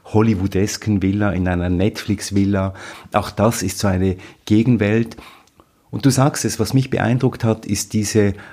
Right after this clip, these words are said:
Art von wie, ähm, Bewegungslosigkeit dieser Hauptfigur, die, die kommt, je länger und je, je drastischer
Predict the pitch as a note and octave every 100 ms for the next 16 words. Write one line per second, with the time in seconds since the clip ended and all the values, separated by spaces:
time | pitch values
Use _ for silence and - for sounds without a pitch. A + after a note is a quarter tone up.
0 | - - G2+ F#2+ - - F#2 F#2 F#2 -
1 | _ - - - - - - - _ _
2 | - A2+ G2+ C3+ C#3+ - A2+ G#2+ G2+ -
3 | A#2+ G2+ C3 E3+ D#3+ - G#2 F#2 - G2
4 | F#2 F2+ - G2+ F#2+ G2+ F2 F2+ F2+ -
5 | - G2 F2+ D#2+ D#2 - - F2 F#2+ F#2
6 | - - G#2+ G#2 F2 - _ - B2 E3
7 | E3 B2 G#2+ A2+ G#2 A2+ D3 D3+ C#3 G2+
8 | G#2+ G#2 F#2 G#2 - G#2 A#2 - - B2+
9 | - A#2+ A#2